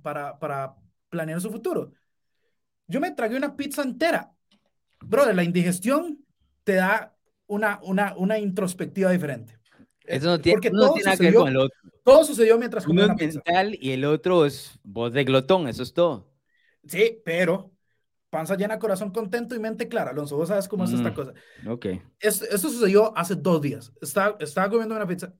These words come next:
Speaker 1: no tenía absolutamente nada que hacer en, en, en la noche. Bueno, en la noche no, eran como las once y media de la noche, ¿no?
Speaker 2: <laughs>
Speaker 1: Eh, vos sabes que a mí me cuesta el tema del sueño.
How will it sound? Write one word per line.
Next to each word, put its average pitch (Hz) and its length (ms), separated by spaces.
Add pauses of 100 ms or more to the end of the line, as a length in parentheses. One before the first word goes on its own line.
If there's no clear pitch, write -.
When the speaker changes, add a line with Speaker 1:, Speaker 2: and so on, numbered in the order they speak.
Speaker 1:
no 175 220
tenía 190 160
absolutamente 185 560
nada 185 160
que 185 100
hacer 156 180
en, 165 140
en, 165 720
en 165 100
la 165 100
noche. 160 260 (600)
Bueno, 135 160
en 135 80
la 131 80
noche 151 200
no, 156 100
eran 127 140
como 135 160
las - 160
once 131 260
y 113 60
media 123 180
de 113 60
la 113 60
noche, 135 260
¿no? 117 140 (100)
Speaker 2:
<laughs> - 460
Speaker 1:
Eh, 123 160
vos 131 160
sabes 143 180
que 151 60
a 143 40
mí 147 60
me 147 120
cuesta 143 220
el 139 60
tema 143 180
del - 100
sueño. 160 300